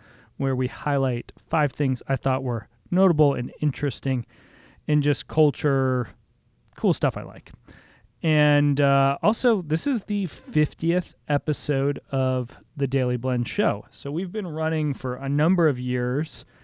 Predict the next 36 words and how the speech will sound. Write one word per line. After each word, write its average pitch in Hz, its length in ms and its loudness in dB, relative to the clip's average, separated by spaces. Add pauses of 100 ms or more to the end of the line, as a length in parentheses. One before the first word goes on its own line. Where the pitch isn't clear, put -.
(340)
um, 123 420 -2
under 143 320 2
sort 143 260 -6
of 110 160 -8
different 139 400 -4
banners, 131 560 -2
but - 160 -14
I 135 80 -2
think 147 480 -6
episode 147 1000 -2 (520)
probably, 139 480 -2
like, 127 340 -2
eight 147 200 0
or 143 100 0
nine, 139 480 2
we 131 140 2
switched - 480 -6
from 127 340 -2
calling 131 540 0
it, 131 180 0 (260)
uh, 127 160 -2
Sound 135 380 0
Off 135 360 -2
to - 120 -4
really 196 240 0
just 147 220 -6
the 131 60 -4
Daily 135 280 2
Blend 123 320 -2
Show 131 380 -2
and 135 160 -6
having 139 340 -2
these 127 180 0
different 123 360 -6
segments. 110 520 -4
So, 110 280 -8